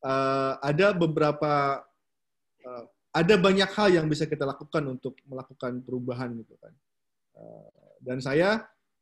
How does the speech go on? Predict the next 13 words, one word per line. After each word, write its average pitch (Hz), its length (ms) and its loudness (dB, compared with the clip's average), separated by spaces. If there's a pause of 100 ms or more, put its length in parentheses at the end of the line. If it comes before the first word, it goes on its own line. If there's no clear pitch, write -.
(280)
me-, 135 600 -6 (160)
ngotot 170 400 0
sekolah 160 360 0
itu 165 120 -4
karena 160 240 -2
memang 151 240 -4
ingin 147 120 -2
berubah. 156 400 2
Gitu. - 260 -20 (1080)
Kalau 139 400 -2
kita 147 360 -4
mengutip, 151 560 -2 (320)
mengutip 147 640 -6